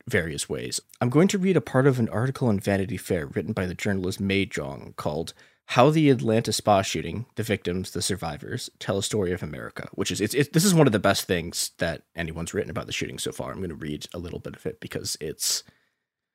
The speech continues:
oh boy. I rang the bell at the family home. No one answered. Before I could decide what to do, a police cruiser showed up. An officer who introduced himself as Sergeant Clement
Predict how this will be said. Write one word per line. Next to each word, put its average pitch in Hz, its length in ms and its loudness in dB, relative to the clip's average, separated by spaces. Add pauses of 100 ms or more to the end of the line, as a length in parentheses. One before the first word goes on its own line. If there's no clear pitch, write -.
(300)
oh 123 80 8
boy. - 280 -2 (1600)
I 139 80 10
rang 170 300 8
the 214 100 6
bell 120 320 8
at - 80 -2
the - 60 -14
family - 380 -2
home. - 340 -10 (340)
No 113 200 4
one 110 140 4
answered. - 460 -4 (800)
Before 143 280 4
I 202 60 8
could 214 160 2
decide 147 280 6
what 131 180 4
to - 80 -2
do, 98 460 0
a 113 40 -2
police 127 380 0
cruiser - 340 -4
showed 73 300 -2
up. - 220 -12 (560)
An 131 80 8
officer 156 500 6
who 131 220 4
introduced 139 500 2
himself 110 380 0
as 98 100 -2
Sergeant 135 380 2
Clement 85 360 2